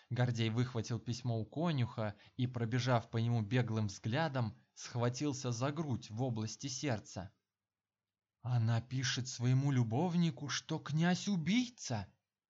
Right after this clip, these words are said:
Это зашло слишком далеко. «Надо рассказать графине всю правду»,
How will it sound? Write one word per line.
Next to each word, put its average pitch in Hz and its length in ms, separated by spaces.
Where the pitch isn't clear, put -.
Это 117 260
зашло 120 420
слишком 123 500
далеко. 123 480
«Надо 123 280
рассказать 127 500
графине 139 560
всю 139 260
правду», 127 600